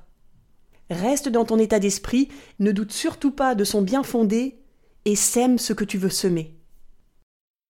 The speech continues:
Est-ce que tu veux semer l'affrontement et la compétition, juste parce que la personne en face de toi croit profondément en ces deux valeurs et leur donne de l'importance ?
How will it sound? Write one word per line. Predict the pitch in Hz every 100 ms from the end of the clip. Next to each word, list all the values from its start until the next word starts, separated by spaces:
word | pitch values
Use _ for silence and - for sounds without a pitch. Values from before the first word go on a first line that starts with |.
| _ _ _ - -
Est-ce | -
que | 196
tu | -
veux | 185
semer | 196 202 196 214 208 - _ _ _ -
l'affrontement | 175 190 - 214 220 220 226
et | 196
la | 190
compétition, | 214 202 208 214 - 269 302 - _ _ _ _
juste | 190 170 277 -
parce | 254
que | 240
la | 220
personne | 214 208 233
en | 208
face | 214 190
de | 202
toi | 202 254
croit | 277 - 196
profondément | - 240 240 240 233 233 240
en |
ces | 196 208
deux | 185
valeurs | 208 202 220 277 - - -
et | 185
leur | 196
donne | 180 220
de | 214
l'importance ? | 208 208 202 277 302 - -